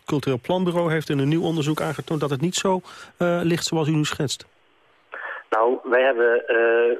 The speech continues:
Speaker 2: goed gekeken en er staat wel degelijk in dat dus één op de vijf studenten, eh, ja, straks, eh, aangeeft, eh, niet te willen doorstuderen omdat ze het gewoon niet kunnen betalen. En, eh, zelfs staat, noemt ze het dus, eh,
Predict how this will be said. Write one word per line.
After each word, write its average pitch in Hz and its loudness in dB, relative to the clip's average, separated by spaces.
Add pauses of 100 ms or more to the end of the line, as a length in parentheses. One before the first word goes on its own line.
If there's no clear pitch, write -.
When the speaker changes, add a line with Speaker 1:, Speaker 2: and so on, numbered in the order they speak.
(100)
Speaker 2:
goed - -2
gekeken 143 0
en 113 -2
er 110 -4
staat 117 -2
wel 110 0
degelijk 123 0
in 117 0
dat 107 0
dus 104 -4
één 131 0
op 113 -6
de - -8
vijf 117 2
studenten, 107 0
eh, 104 2 (460)
ja, 107 -2
straks, - -4
eh, - 0
aangeeft, 117 -2
eh, 117 2
niet 127 -2
te 120 0
willen 110 0
doorstuderen 117 0
omdat 120 0
ze - -14
het - -18
gewoon 107 0
niet - -6
kunnen 101 -4 (100)
betalen. 104 0 (520)
En, 110 0
eh, 107 2
zelfs 131 0
staat, 117 0
noemt 135 0
ze 117 -2
het 107 0
dus, 107 0
eh, 107 2